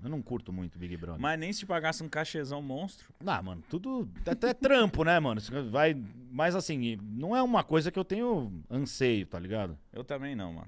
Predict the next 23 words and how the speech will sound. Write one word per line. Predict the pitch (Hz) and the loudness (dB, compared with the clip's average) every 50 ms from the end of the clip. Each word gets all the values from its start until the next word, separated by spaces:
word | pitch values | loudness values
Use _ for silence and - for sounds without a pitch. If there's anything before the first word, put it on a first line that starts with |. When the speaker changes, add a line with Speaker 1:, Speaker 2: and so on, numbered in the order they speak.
| 101 104 | -14 -12
Speaker 2:
Eu | - 101 | -12 -8
também | 107 123 120 127 123 | -6 -6 -4 -4 -4
não. | 117 104 101 | -4 -6 -6
Porque | 101 - - 123 - | -8 -8 -8 -2 0
eu, | - 143 160 - | 0 0 0 0
eu | - 151 165 175 | -2 -2 -2 2
queria | - 214 196 196 208 214 196 | 2 2 4 6 6 6 6
ir. | 165 135 117 98 - - | 6 4 0 -4 -8 -2
Depois | - 135 131 - 170 175 | -2 0 2 4 2 2
desse | 165 175 165 - 160 | 2 2 0 -2 -4
Big | 160 165 160 | -2 0 2
Brother | 147 147 151 151 147 | 4 4 4 4 4
que | 151 | 2
eu | 151 | -2
tô | 143 151 147 | -2 0 0
vendo | 139 143 143 147 | 0 0 -2 0
todo | 123 147 151 147 | 0 0 0 0
mundo | 143 143 143 143 135 | 0 -2 -2 -2 -2
sendo | - 139 139 | -4 -4 -6
cancelado, | 131 - 139 131 - 135 123 120 120 | -4 -6 -6 -4 -4 -2 -2 -2 -4
eu | |
falei, | 120 - 147 143 110 | -6 -10 -10 -10 -10
"Ah, | 85 | -10